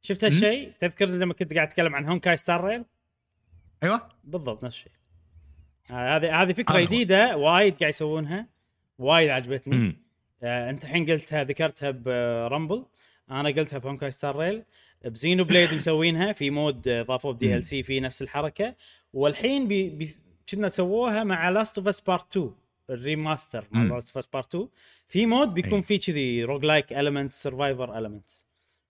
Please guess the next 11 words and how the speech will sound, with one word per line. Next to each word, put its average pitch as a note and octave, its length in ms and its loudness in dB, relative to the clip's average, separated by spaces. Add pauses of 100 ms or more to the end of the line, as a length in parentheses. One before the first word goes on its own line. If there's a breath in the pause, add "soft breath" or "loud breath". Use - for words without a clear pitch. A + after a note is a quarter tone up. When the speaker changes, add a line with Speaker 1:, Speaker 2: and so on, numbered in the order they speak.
Speaker 1:
فوايد، C#3 460 2
آه، A2 640 -8
م-، C3 240 -10 (280)
عاجبني F3 480 6
الترند C3+ 320 -4
هذا A2+ 200 -4
صراحة، G2+ 400 -14
إنه A2+ 140 -6
يحط D#3+ 180 -8
لك E3+ 160 -4
مود، A3+ 300 2